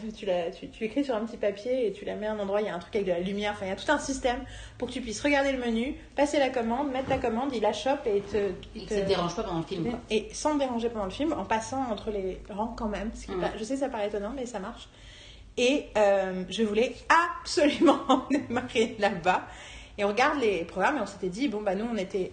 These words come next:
Speaker 1: la deuxième partie du séjour, on était à Brooklyn, on était plus proche de Prospect Park que de Williamsburg, là où il y avait, euh, Bedford Avenue. Donc je me suis dit, bon, bah, c'est plus logique, euh, d'aller à Prospect Park. Et on regarde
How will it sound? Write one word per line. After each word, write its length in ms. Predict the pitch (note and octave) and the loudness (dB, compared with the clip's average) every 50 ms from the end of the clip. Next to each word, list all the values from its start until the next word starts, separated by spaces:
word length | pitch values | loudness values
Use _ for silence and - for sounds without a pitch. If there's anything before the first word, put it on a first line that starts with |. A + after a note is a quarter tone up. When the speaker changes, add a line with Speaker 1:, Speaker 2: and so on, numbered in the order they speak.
| - - - | -8 -10 -8
Speaker 1:
la 60 | G3+ | -4
deuxième 180 | F#3+ G#3 G#3 G#3+ | -2 -2 0 0
partie 220 | G#3+ G#3 - A3 | -2 -4 -4 -6
du 60 | G#3 | -10
séjour, 280 | G3 - G#3 G3+ A3 A3 | -4 -2 -2 -2 0 -2
on 40 | G3+ | -2
était 160 | F#3+ F#3+ F#3+ | -4 -4 -4
à 20 | F3+ | -4
Brooklyn, 360 | F3+ F3+ F3+ - C4+ D4 D4 B3 | -2 -4 -4 -2 -2 -2 0 0
on 20 | |
était 200 | G3+ G3 - G3+ | -2 -2 -2 -6
plus 120 | F#3+ - - | -8 -8 -12
proche 420 | - - B3 A#3+ A#3+ - - - - - - - - - - - - - - - - - - - - - | -4 0 0 0 0 -4 -8 -12 -16 -20 -20 -20 -20 -20 -20 -20 -20 -20 -20 -20 -20 -20 -20 -14 -4 -2
de 80 | G#3+ G3+ | -2 0
Prospect 400 | - G#3 G3 - - F#3+ F#3+ - | 0 -4 -6 -4 -6 -6 -6 -6
Park 280 | - A3 G#3 - - - - - - - - - - - | -6 -6 -6 -8 -10 -16 -18 -18 -18 -18 -20 -20 -12 -2
que 100 | - A3+ | 0 0
de 220 | G#3 F3+ F#3 G3 | 0 2 0 0
Williamsburg, 640 | F#3 F3+ G3 F#3 F#3 F#3 F#3 F3+ F3+ G3 G3 G3 G3 - - | 0 0 0 -2 -2 -2 -4 -4 -4 -2 -2 -2 -4 -6 -6
là 140 | - F#3 F3+ | -4 -4 -2
où 20 | |
il 80 | F3+ F3+ | -2 -2
y 40 | F3 | -4
avait, 340 | E3+ E3+ F#3 F#3 F#3+ F#3 - | -4 -4 -4 -2 -2 -2 -4
euh, 160 | - - - | -4 -6 -6
Bedford 300 | F#3 F3+ F3 - - F#3 | -6 -6 -8 -6 -6 -6
Avenue. 400 | F#3+ F#3+ F3+ F3+ G3 A#3+ D#4+ D#4+ | -4 -4 -4 -2 -2 -2 -2 -2
Donc 100 | A#3 F#3+ F#3 | -4 -4 -4
je 60 | F#3 | -4
me 80 | F3+ | -6
suis 140 | F3+ - A#3+ | -6 -6 -6
dit, 20 | A3+ | -6
bon, 100 | G#3 F#3+ | -4 -4
bah, 440 | F#3 D#3+ - - - - - - - | -4 -4 -4 -6 -8 -8 -10 -10 -12
c'est 160 | - - F#3 | -12 -12 -12
plus 180 | F3+ - - F#3 | -12 -10 -8 -6
logique, 420 | E3+ E3 F3 G3 A#3+ B3 - - - | -6 -4 -4 -4 -4 -6 -6 -6 -6
euh, 220 | F#3 F#3 F#3 F#3 | -4 -4 -4 -4
d'aller 240 | F3+ F3 F3 F#3 F3+ | -4 -6 -4 -4 -6
à 20 | F3+ | -6
Prospect 260 | - F3 F3+ - E3+ | -6 -10 -10 -10 -10
Park. 260 | E3 - A#3+ C#4 C4 - - | -6 -4 -4 -4 -4 -6 -6
Et 40 | G3 | -4
on 80 | F3+ | -4
regarde 280 | F3 F#3+ A3 A#3 B3 | 0 0 0 0 -2